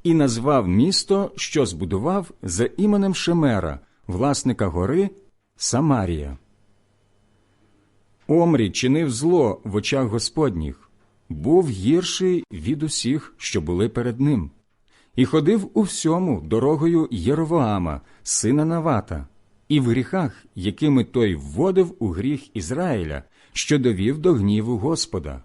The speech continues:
Бога Ізраїля, своїми бовванами.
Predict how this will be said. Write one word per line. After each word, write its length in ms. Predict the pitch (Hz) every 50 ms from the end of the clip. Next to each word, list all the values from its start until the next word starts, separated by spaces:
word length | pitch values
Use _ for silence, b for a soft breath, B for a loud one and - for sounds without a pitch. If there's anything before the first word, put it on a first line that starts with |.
| _ _ -
Бога 400 | - 69 69 92 117 104 110 110
Ізраїля, 640 | 101 90 95 123 143 170 165 123 95 82 71 67 69 - _ _ _ _
своїми 800 | - - - 98 80 90 87 87 135 185 180 170 160 156 160 - -
бовванами. 960 | 110 101 95 117 131 123 107 107 110 123 123 107 95 85 80 73 69 65